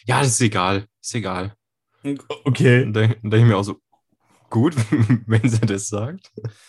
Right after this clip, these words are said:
Speaker 2: Aber ich hab, ich hab, glaub ich, nachdem ich meinen Einkaufswagen abgegeben habe, äh, eine neue Beziehung erschaffen.
Speaker 1: Da ist er
Speaker 2: Wa-
Speaker 1: weg.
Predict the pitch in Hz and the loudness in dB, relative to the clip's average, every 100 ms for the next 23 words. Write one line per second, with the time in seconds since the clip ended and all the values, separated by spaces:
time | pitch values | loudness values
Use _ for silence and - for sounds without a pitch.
0 | - _ - - - - 151 165 - 139 | -20 _ -20 -20 -16 -10 -2 -2 -2 -2
1 | 143 131 123 120 113 117 110 120 120 110 | 0 4 4 6 6 4 4 2 2 2
2 | 107 135 208 107 104 113 101 104 101 98 | 0 0 -2 0 0 -2 -4 -6 -4 -4
3 | - 117 107 104 98 98 95 92 107 104 | -6 -10 -8 -6 -4 -4 -4 -4 -4 -4
4 | - 95 95 92 98 - 107 107 101 101 | -4 -6 -6 -6 -8 -6 -4 -2 -2 -4
5 | 101 - 156 143 82 - 87 101 - _ | -6 -8 -4 -4 -4 -6 -6 -8 -10 _
6 | _ _ _ _ _ _ _ _ _ _ | _ _ _ _ _ _ _ _ _ _
7 | _ _ _ - 110 107 131 110 - - | _ _ _ -10 -8 -6 -8 -8 -16 -20